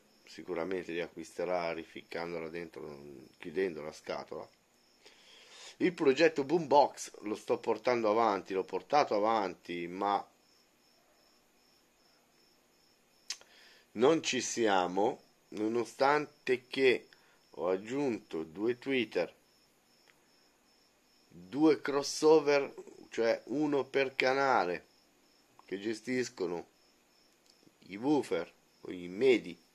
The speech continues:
e i tweeter separatamente, che separano, si sente molto bene, ma, eh, con quell'amplificatore da trenta watt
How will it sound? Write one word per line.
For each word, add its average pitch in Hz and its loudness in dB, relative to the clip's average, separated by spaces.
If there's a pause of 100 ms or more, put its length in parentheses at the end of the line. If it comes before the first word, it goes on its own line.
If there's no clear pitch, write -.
(320)
e 117 4 (1500)
i - -16
tweeter 113 2
separatamente, 101 -2
che - -20
separano, 82 -4 (240)
si - -10
sente 104 0
molto 110 -2
bene, 107 2
ma, 98 0 (2500)
eh, 107 4
con 123 2
quell'amplificatore 123 4
da 104 8
trenta 120 0
watt 117 6